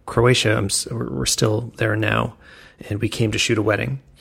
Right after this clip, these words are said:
So, uh, I had a five D three and the A seven R, and then Anya was shooting with a five D three. And, um, what I started doing, j-, I started doing it just before the wedding, and then, um, used,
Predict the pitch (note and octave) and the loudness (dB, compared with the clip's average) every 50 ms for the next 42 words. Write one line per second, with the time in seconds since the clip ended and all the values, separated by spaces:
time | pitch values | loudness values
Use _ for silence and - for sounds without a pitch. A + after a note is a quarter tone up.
0 | - - _ _ - - G#2+ G#2 G2+ G2+ G#2 G#2 - - - - - - - - | -20 -20 _ _ -4 0 2 2 2 2 2 0 0 0 -2 -2 -4 -6 -6 -6
1 | - - - - - B2+ B2+ B2+ A2 G2+ A2+ A2+ A2+ A2 A2 G#2+ G#2+ A2 - - | -4 -4 -2 0 2 2 2 2 2 0 0 2 2 2 2 2 0 0 -2 -2
2 | G#2+ G2+ G2+ G2+ G#2+ G2+ - - - A2 G#2+ G#2 A2+ G#2 - - - A2 G#2+ G#2+ | -2 0 0 0 -2 -2 -4 -2 0 0 0 0 -2 -4 -4 -4 -2 -2 0 0
3 | G#2+ - - G#2 G#2 G2+ G2+ G#2 - - - G#2+ G2+ G2+ G#2 G#2 G#2 A2 A#2 - | 0 -2 -2 -4 -4 -2 -2 -2 -2 -2 -2 -2 -2 -2 -2 0 -2 -2 -4 -4
4 | - A#2 A2 G2 G#2 - A2+ G#2+ G#2 G#2 G#2 G2+ - - - - - A2 G#2 G#2 | -6 -6 -6 -6 -6 -4 -4 -4 -2 -2 -4 -4 -4 -4 -4 -2 -2 -2 -4 -4
5 | G2+ G#2 - - - - - - - - _ - - A2 A2 A2+ - - A#2 A2 | -4 -6 -6 -6 -8 -10 -14 -16 -18 -20 _ -12 -8 -8 -6 -6 -4 -4 -4 -4
6 | A2 G#2+ - A2+ - - - B2 - B2 B2+ - _ - - - - - - - | -4 -6 -8 -10 -8 -6 -6 -4 -4 -6 -8 -10 _ -20 -20 -18 -18 -20 -20 -20
7 | - - _ _ _ _ _ - - G#2 G2+ G2+ G2+ G2+ G#2 G2+ G2+ G2+ G2+ G2+ | -20 -20 _ _ _ _ _ -4 -2 0 0 2 2 2 2 2 2 2 0 -2
8 | G#2 - - - A#2+ A2 A2 G#2+ - - - - C3 C3 C#3 C#3 D3 D3+ C#3 B2+ | -4 -6 -4 0 2 2 2 2 0 -2 0 2 2 4 4 4 4 4 2 0
9 | - - - - - B2 A#2 A#2 A2+ G#2+ G#2 G#2 G#2 G#2 G#2+ A#2 A#2+ A#2+ - - | -4 -8 -8 -2 0 2 2 2 2 0 0 -2 -2 -4 -6 -6 -8 -12 -16 -20
10 | - - - B2 A#2+ - - - - - C3 - - D3 C#3 - F#3 D#3 C3+ B2 | -20 -16 -12 -10 -8 -8 -8 -8 -6 -6 -4 0 0 2 2 4 4 4 4 4
11 | A2+ G#2+ G#2 - A#2 A2 - - - - - - G#2+ G#2+ G#2+ G#2+ A#2 A2+ A2+ B2 | 2 2 0 0 0 0 0 -2 -6 -6 -2 0 0 2 2 2 2 2 2 2
12 | B2 A2+ G#2 G#2 G2 G2 G2+ - - - - A2 A2+ A2+ A#2 - - - - - | 0 0 0 0 0 0 -2 -6 -8 -6 -6 -6 -4 -4 -6 -8 -10 -12 -14 -14
13 | - - - - - - - G#2 G2+ - - | -14 -14 -14 -12 -10 -8 -8 -6 -6 -8 -8